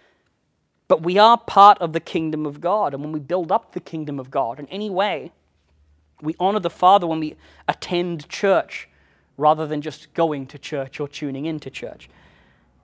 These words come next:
If we want God to bless us as we strive to contribute to his kingdom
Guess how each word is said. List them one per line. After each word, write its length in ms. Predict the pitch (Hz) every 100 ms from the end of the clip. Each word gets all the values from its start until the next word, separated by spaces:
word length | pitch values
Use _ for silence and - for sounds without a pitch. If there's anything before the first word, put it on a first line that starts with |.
| _ _ _ _ _ -
If 100 | 160
we 80 | 175
want 240 | 208 190
God 260 | 180 190 -
to 100 | 160
bless 420 | 131 143 208 -
us 380 | 131 - - - _ _ _ -
as 160 | 156
we 140 | 147 147
strive 460 | - - 170 170
to 80 | 175
contribute 440 | - 147 165 170 -
to 80 | 151
his 220 | 165 147
kingdom 440 | - 170 160 143